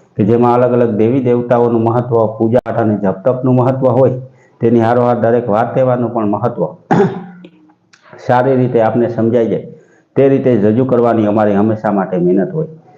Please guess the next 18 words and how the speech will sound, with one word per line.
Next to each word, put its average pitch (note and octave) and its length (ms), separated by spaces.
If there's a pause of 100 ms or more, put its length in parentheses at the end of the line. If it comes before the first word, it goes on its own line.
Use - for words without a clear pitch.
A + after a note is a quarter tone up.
તો - 140
મિત્રો, A#2 300
અત્યારે A2+ 340
જે A2+ 120
આવી A2 280
રહ્યા B2+ 300
છે G#2+ 160 (300)
તેવા G#2 280
પવિત્ર B2+ 480
તહેવાર G2+ 320 (340)
કે G2+ 140
જેને A2 200
આપણે G#2+ 260
ધનતેરસ, A#2 720
કાળી A#2+ 340
ચૌદસ A#2+ 460
અને G2+ 200
દિવાળી G#2 540